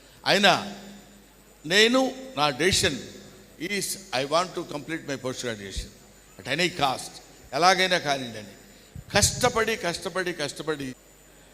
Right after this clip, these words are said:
ఇవాళ మనకున్నటువంటి వాళ్ళల్లో ఆయన ఎవరు, మన, ఆ, అబ్దుల్ కలాం. వీళ్ళందరూ కష్టపడి, కష్టపడి, కష్టపడి చదువుకుని పైకి వచ్చిన వాళ్ళు. అక్కడ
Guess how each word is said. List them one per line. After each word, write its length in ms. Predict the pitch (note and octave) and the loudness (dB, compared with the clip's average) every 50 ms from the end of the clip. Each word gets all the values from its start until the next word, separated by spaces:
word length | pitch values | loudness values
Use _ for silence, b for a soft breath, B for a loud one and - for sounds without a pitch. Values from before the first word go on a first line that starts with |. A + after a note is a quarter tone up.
| B B B - - - - - - _ - | B B B -20 -20 -20 -20 -20 -20 _ -8
ఇవాళ 640 | D3+ E3 D#3+ G3 G#3 G#3 G3+ E3+ D3 C3+ C3 A#2+ - - - - - - - | -6 -2 0 2 2 4 4 4 4 4 2 0 -4 -8 -14 -18 -14 -8 0
మనకున్నటువంటి 800 | D3 D#3+ E3 E3 E3 E3 F3 F3+ G3 F#3 F#3 F3+ F3+ E3 D#3+ | 2 4 4 4 2 2 2 2 2 4 4 2 2 2 4
వాళ్ళల్లో 600 | D3 C#3+ D3 D3+ D3+ D#3 D3 C#3 B2 A2 G2+ F#2 - - - - - - - - - - - - - - A#2 | 4 6 6 6 6 6 4 4 2 2 -2 -6 -10 -14 -18 -18 -20 -20 -20 -20 -20 -20 -20 -20 -8 0 4
ఆయన 220 | B2+ C#3+ D3+ D3+ | 4 6 6 6
ఎవరు, 560 | D3 D3 D3+ E3 E3 D3+ C3 A2 F#2+ - - - - - - - - - - - | 6 6 6 6 4 4 2 0 -2 -8 -12 -14 -16 -18 -20 -20 -20 -20 -14 -8
మన, 360 | B2+ C3+ C3 B2 A2 G2+ F2+ - - - - - - B2 | -6 -6 -4 -4 -6 -8 -12 -16 -20 -20 -20 -14 -10 -8
ఆ, 280 | A#2+ A#2 A#2 A2+ G#2 - | -8 -6 -8 -10 -4 0
అబ్దుల్ 340 | - D#3+ D#3+ D3 G#3 G#3 F3 | 0 0 2 0 -2 -2 -2
కలాం. 340 | - - C#3+ C#3+ C#3 A#2 - - - - - - - - _ _ _ _ - - - _ _ - | -2 -2 -2 0 -2 -2 -4 -8 -16 -20 -20 -20 -20 -20 _ _ _ _ -8 -8 -8 _ _ -8
వీళ్ళందరూ 460 | F3+ G3 G3+ A#3 C#4 C#4+ F#4 C#4+ C4 | -4 -2 -2 -2 0 0 0 0 0
కష్టపడి, 600 | A#3 - - D#4 D4+ - - A#3+ B3 B3 A#3+ G#3 G3 | -4 -6 -8 -8 -8 -6 -4 -4 -4 -4 -4 -4 -6
కష్టపడి, 520 | - D3+ D3+ D3 - F3 E3 F3 F3+ E3 | -6 -6 -8 -8 -8 -8 -8 -6 -8 -8
కష్టపడి 460 | D#3+ - C#3 B2+ - E3 D3 D#3+ C#3+ | -8 -8 -8 -8 -10 -10 -10 -10 -12
చదువుకుని 520 | C3+ - - C3 C3+ D#3+ E3 D#3+ D#3 D3+ C#3 | -10 -10 -12 -10 -10 -10 -10 -10 -12 -12 -10
పైకి 240 | B2 C3+ C3 A#2+ C3 | -10 -12 -10 -10 -12
వచ్చిన 240 | B2 - C3 B2+ | -14 -14 -14 -12
వాళ్ళు. 340 | B2+ B2 A#2+ A#2+ A#2 A2+ G#2 G2+ - B B B B B B B B B B - | -10 -10 -10 -10 -12 -14 -16 -18 -20 B B B B B B B B B B -6
అక్కడ 540 | C#3 C#3+ C#3 - D3+ C#3 C#3 B2 A#2 A2 | -6 -6 -4 -4 -4 -2 -2 -2 -4 -6